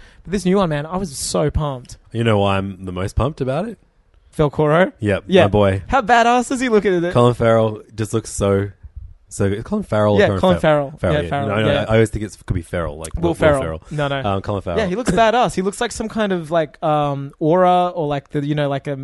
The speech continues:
Speaker 1: magical law
Speaker 2: Yeah, but
Speaker 1: enforcement.
Speaker 2: he, he has a wand. It's, yeah,
Speaker 1: Yeah, so
Speaker 2: yeah,
Speaker 1: he's
Speaker 2: yeah.
Speaker 1: magic,
Speaker 2: Yeah.
Speaker 1: which is sick.
Speaker 2: So great.
Speaker 1: Everything looks great about it.
Speaker 2: I honestly think he should be,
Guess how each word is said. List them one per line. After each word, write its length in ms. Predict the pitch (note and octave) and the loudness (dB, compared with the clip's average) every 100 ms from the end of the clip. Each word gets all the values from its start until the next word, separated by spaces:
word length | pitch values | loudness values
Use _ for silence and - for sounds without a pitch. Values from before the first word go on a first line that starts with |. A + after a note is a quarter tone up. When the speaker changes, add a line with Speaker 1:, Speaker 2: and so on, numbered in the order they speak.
| D3+ | -10
Speaker 1:
magical 400 | D3 C#3+ D3 D#3 | -6 -6 -6 -6
law 160 | C#3+ D3 | -4 -4
Speaker 2:
Yeah, 140 | D3 C#3+ | 2 4
but 120 | D3+ | 4
Speaker 1:
enforcement. 240 | C3+ B2+ | 4 2
Speaker 2:
he, 100 | B2+ | 2
he 140 | G#2 A2 | 0 0
has 160 | A#2 A#2 | 0 0
a 80 | |
wand. 380 | F#2+ G2+ G#2 F2+ | 0 0 -2 -4
It's, 120 | F2+ | -6
yeah, 100 | A#2 | 2
Speaker 1:
Yeah, 80 | F3+ | 4
so 100 | - | 4
Speaker 2:
yeah, 60 | D#3+ | 4
Speaker 1:
he's 80 | F3+ | 4
Speaker 2:
yeah. 40 | A2 | 2
Speaker 1:
magic, 320 | D3+ F#3 C#3 | 0 -2 0
Speaker 2:
Yeah. 120 | A#2+ | 0
Speaker 1:
which 80 | G#2+ | 0
is 80 | D3 | 0
sick. 280 | G3 E3+ - - | -2 -2 -6 -20
Speaker 2:
So 240 | - A#2 | -8 -6
great. 280 | A2 G#2 F2+ F#3+ | -4 -4 -2 0
Speaker 1:
Everything 240 | A#3 B3 | 0 0
looks 160 | A#3+ - | -4 0
great 240 | E3 F3 | 0 2
about 240 | G3+ D#3 | 0 0
it. 60 | - | 2
Speaker 2:
I 100 | D#3 | 4
honestly 460 | D3 D#3 E3+ - D3 | 6 6 4 2 -2
think 240 | B2 G2+ | 0 -2
he 180 | A2+ G2+ | -2 -4
should 200 | - G2+ | -4 -6
be, 280 | F#2+ F2 | -6 -6